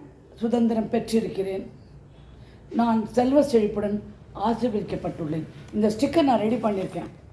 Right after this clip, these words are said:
உங்களுக்காக. யாருக்கு வேணுமோ சொன்னீங்கன்னா இந்த ஸ்டிக்கர் அனுப்புவேன். போஸ்ட்டில் தான் அனுப்புவேன். எனக்கு வந்து ஸ்டிக்கருக்கு காசு கிடையாது.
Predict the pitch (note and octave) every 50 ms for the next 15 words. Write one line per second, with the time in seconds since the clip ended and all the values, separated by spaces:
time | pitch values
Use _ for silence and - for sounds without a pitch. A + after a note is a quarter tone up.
0 | - - - - - - - - - - - - - - - - - - - -
1 | - A3 A3 G#3+ A3+ A3 G#3 - G#3 F3 D3 - A#3 F#4 F#4 - - - - -
2 | - - - - - - - - - - - - - - - - - - A3+ A#3
3 | B3 C4+ C#4 C#4 C#4 C4 B3 A3 A#3 A3+ A3 A3 A3+ C4 D4+ D#4+ - - - -
4 | - - - A#3 A3+ A3 A#3 A3+ B3 C4+ B3 A#3 G#3 - - - - A#3 G3+ G3
5 | F#3+ E3 - - - - - - - - - - - - - - - A#3+ C4+ C#4+
6 | C#4 C#4 B3 A#3 A3+ A#3+ A#3 A3 G3+ E3+ E3+ G#3+ A#3+ C4 A#3 A3 A3 - A#3 A#3+
7 | B3 C#4 D4+ - - - - - - - B3+ - - D#4+ D4+ - - - - A#3+
8 | A3 G#3 G#3+ - G#3+ G3 F#3+ F#3+ F#3 F#3 G#3 C4+ E4+ D4 -